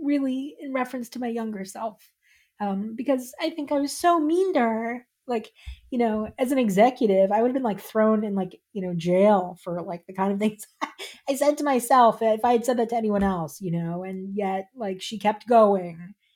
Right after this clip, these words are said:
and I'm grateful. And I think about that all the time. And because of her, I'm living the life I am now.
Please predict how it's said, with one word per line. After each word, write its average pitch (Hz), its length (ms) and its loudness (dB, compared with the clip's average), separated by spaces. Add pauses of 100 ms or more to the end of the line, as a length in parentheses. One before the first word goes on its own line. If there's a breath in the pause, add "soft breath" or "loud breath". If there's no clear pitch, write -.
(160)
and 175 380 -6 (100)
I'm 185 160 -8
grateful. 165 440 -8
And 196 120 -8
I 180 60 -6
think 190 160 -8
about 185 160 -6
that 180 120 -8
all 165 120 -6
the 165 100 -12
time. 170 360 -12
And 175 200 -16 (300)
because 208 320 -2
of 185 60 -8
her, 262 260 4
I'm 214 140 0
living 220 200 -2
the 226 60 -4
life 226 240 -2
I 240 60 -6
am 240 180 -6
now. 285 340 -6